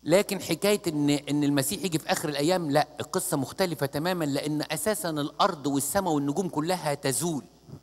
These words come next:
يعني كل الخليقة will be vanished، فهو لما هينزل مش هيشوف ح-،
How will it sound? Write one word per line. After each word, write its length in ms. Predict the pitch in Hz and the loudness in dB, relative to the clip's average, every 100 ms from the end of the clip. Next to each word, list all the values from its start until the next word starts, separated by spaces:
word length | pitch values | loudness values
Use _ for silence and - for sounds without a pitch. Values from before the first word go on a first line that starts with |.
| - - - _ - - - _ _ _ | -16 -18 -18 _ -12 -12 -16 _ _ _
يعني 380 | 117 120 120 123 - _ | -10 -8 -8 -10 -14 _
كل 220 | 220 208 | 6 6
الخليقة 720 | 165 - 143 175 180 160 156 - - - _ _ _ _ _ _ | 2 2 0 2 0 2 0 -2 -20 -20 _ _ _ _ _ _
will 80 | 151 | -4
be 160 | 147 156 | 0 0
vanished، 580 | 175 196 127 - - - - | 2 2 -2 -8 -10 -12 -4
فهو 280 | 147 190 165 | 0 2 2
لما 220 | 143 127 | 2 0
هينزل 460 | 156 190 143 151 | 0 0 0 -2
مش 180 | 139 135 | -2 -2
هيشوف 280 | 147 - - | -4 -6 -12
ح-، 120 | - | -16